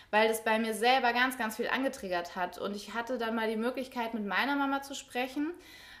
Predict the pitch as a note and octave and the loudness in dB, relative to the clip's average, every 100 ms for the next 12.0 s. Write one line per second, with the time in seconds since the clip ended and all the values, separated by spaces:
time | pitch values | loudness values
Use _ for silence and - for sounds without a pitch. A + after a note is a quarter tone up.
0 | - G#3+ G#3+ G#3+ G#3+ G#3 - G3+ G3+ - | -2 0 2 2 2 -2 -2 -2 -2 -4
1 | - G3+ - A#3 C4+ C4+ C4 B3+ C4 B3+ | -2 -2 -2 2 2 4 6 6 4 0
2 | A3+ A3+ A#3+ B3+ A3+ A3 A3 C#4+ D4 D#4 | 0 -2 -4 -2 -2 -2 -4 -2 0 0
3 | D#4+ - A3 - G#3+ - A#3 A#3+ A3 A3 | -2 -6 -6 -6 -8 0 0 0 -4 -4
4 | A#3 B3 A#3+ B3 A#3+ - - A3+ A#3+ A#3+ | -4 -2 0 0 0 0 2 2 0 -4
5 | - C4+ C#4+ C#4+ B3+ A#3+ - B3+ A#3 - | 0 0 2 -2 -2 -4 -4 -4 -4 -4
6 | C#4 C#4+ C#4+ G#3+ G3 F#3+ G#3+ B3 - - | -4 -2 -4 -4 -2 -2 -2 -4 -8 -20
7 | - - A#3+ A#3 A3+ A3+ A#3 A#3+ B3 A3+ | -20 -10 -2 -2 0 -2 -2 -2 -2 0
8 | A3+ A3 A3 B3+ B3+ B3 - C#4 C#4+ C4+ | 0 -2 4 4 4 -2 -2 -4 -4 -4
9 | A#3+ B3+ B3+ A#3 G3+ C4 C4 G#3+ A#3 - | 0 2 2 2 0 0 0 2 0 -2
10 | A3+ A#3 A#3 G#3+ G#3+ G#3 G#3 A3+ A#3 G3 | -6 -2 2 2 0 2 2 2 -2 -4
11 | - G#3 C4+ G4 A3+ G3+ F3+ - G#3+ C4+ | -2 0 0 -2 -4 -2 -2 -4 -4 -6